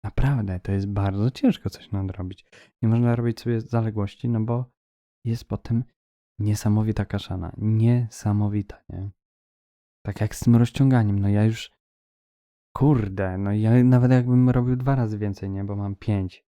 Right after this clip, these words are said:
do zrobienia w tygodniu. A nawet jakbym robił dziesięć razy, to ile to tygodni by trwało?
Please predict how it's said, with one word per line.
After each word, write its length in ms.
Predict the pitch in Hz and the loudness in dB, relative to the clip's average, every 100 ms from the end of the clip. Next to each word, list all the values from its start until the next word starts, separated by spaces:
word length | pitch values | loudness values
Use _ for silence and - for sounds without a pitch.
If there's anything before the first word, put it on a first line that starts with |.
| - | -8
do 80 | |
zrobienia 480 | 95 101 95 95 90 | -4 -4 -2 -2 -4
w 80 | - | -6
tygodniu. 400 | - 95 90 92 _ _ _ _ _ _ | -6 -6 -6 -8 _ _ _ _ _ _
A 40 | 104 | -4
nawet 220 | 101 107 | -2 0
jakbym 340 | 107 113 110 | 0 2 2
robił 400 | 110 110 113 - _ | 4 4 2 0 _
dziesięć 480 | 147 127 151 - 98 | -2 0 0 -4 -12
razy, 420 | 95 92 90 87 90 _ _ _ _ _ _ _ _ _ _ - | -10 -10 -10 -14 -16 _ _ _ _ _ _ _ _ _ _ -4
to 60 | 110 | -2
ile 560 | 107 120 117 117 117 - - | -2 0 0 2 -2 -6 -4
to 200 | 110 107 | -2 -2
tygodni 520 | - 107 110 107 107 | -4 -6 -4 -2 -2
by 140 | 101 | -2
trwało? 600 | 101 - - 95 87 85 | -4 -8 -6 -6 -6 -12